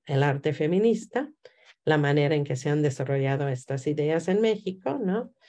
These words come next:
Y también que permite, eh, entender e imaginar y,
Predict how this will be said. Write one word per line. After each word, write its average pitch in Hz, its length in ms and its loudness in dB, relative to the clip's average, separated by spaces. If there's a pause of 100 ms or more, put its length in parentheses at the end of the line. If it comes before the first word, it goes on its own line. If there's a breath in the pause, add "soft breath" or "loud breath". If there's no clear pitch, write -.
(380 soft breath)
Y 240 480 4
también 160 580 0
que 143 140 -2
permite, 147 840 -2 (320)
eh, 135 280 -4
entender 151 800 0
e 143 80 -8
imaginar 151 800 -2 (480)
y, 127 440 -2